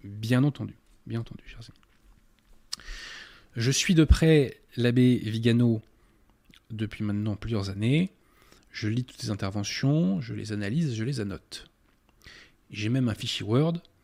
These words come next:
dans lequel, euh, j'ai, euh, je, j'ai un code couleur. Donc je mets en gras les passages qui sont importants, je mets en rouge les passages qui sont mauvais, et je mets en bleu les passages qui sont bons,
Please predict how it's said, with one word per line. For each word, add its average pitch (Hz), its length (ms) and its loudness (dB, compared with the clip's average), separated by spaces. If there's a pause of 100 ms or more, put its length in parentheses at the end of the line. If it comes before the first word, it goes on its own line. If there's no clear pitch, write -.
(380)
dans 107 180 -6
lequel, 143 480 2 (640)
euh, 101 640 -4
j'ai, 104 320 -6
euh, 92 840 -6
je, 101 260 -8
j'ai 107 140 -6
un 107 80 -4
code 139 180 0
couleur. 104 400 -8 (640)
Donc 110 120 -4
je 107 80 -4
mets 123 160 0
en 117 140 -2
gras 117 400 0 (460)
les 104 160 -6
passages 113 420 -4
qui 107 120 -12
sont 107 260 -10
importants, 151 540 -4 (680)
je 113 80 -4
mets 110 100 0
en 110 160 2
rouge 113 460 4 (680)
les 113 120 -6
passages 117 580 0
qui - 100 -14
sont - 200 -8
mauvais, 120 500 2 (520)
et 120 100 -6
je 110 100 -6
mets 117 80 -6
en 107 120 -4
bleu 123 460 4 (320)
les 113 100 -6
passages 139 340 -4
qui - 100 -16
sont 110 180 -4
bons, 123 280 -2